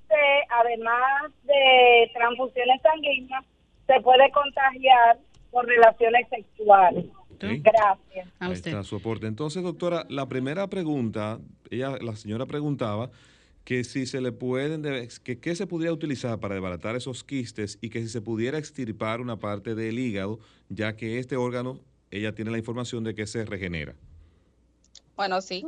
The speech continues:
Speaker 4: efectivamente es uno de los, creo que es el único órgano del cuerpo que sí tiene la capacidad de regenerarse. Habría que ver, porque creo que comentó ella que el paciente tenía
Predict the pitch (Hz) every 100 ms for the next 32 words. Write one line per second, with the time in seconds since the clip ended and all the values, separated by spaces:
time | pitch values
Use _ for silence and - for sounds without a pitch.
0 | 339 - - 202 208 214 220 233 220 208
1 | 214 220 208 202 190 180 175 - - _
2 | _ 202 202 247 226 233 233 226 226 233
3 | 226 190 - 226 254 262 277 196 190 196
4 | 190 190 208 202 190 190 196 185 180 220
5 | 202 220 180 165 143 - - - - _
6 | _ _ _ - 185 202 214 254 240 240
7 | 220 190 190 190 190 220 220 220 214 208
8 | 226 220 208 190 196 190 180 180 - 180
9 | 202 214 202 202 202 208 226